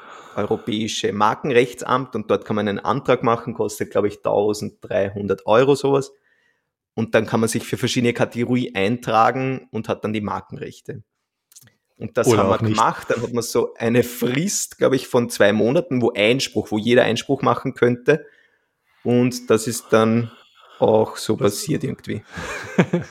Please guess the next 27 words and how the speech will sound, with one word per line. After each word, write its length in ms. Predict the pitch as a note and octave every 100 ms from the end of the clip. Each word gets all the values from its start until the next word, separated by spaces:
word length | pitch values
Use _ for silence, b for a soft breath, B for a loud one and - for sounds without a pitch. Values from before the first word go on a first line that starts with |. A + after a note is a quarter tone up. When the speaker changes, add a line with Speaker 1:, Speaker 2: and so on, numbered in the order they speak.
| - B B B -
Speaker 2:
Ja, 120 | C3 A#2
aber 180 | A#2 -
es 100 | A2
war 80 | A2
nicht 220 | A2 -
nur 100 | A#2
ein 60 | A#2+
Einspruch, 460 | A2 A2 - C#3+
sondern 480 | - A#2 A#2 - - _
wir 180 | A2+ A2+
haben 140 | G2+ F#2+
halt 180 | G#2+
sofort 500 | - - G#2 G2 -
mit 200 | A2 G#2+
Rechtsanwalt 600 | A2 G2 - G#2 A2 G#2+
sind 200 | - G2+
wir 120 | G#2 G#2
konfrontiert 720 | A2+ G#2 - F#2+ - B2 -
worden 360 | A#2 A#2+ D3 - B B B B B B _
und 800 | - A2 B2 A2 A2 A2 - - _ -
mit 160 | A2
einem 260 | G#2+ G2 A2
offiziellen 600 | - G2 A#2 - G#2+ G2+
Schreiben 580 | - G2+ F#2 G#2+ A2 G#2
et 120 | G#2
cetera. 400 | G#2 G#2 - A2
Und 140 | G#2+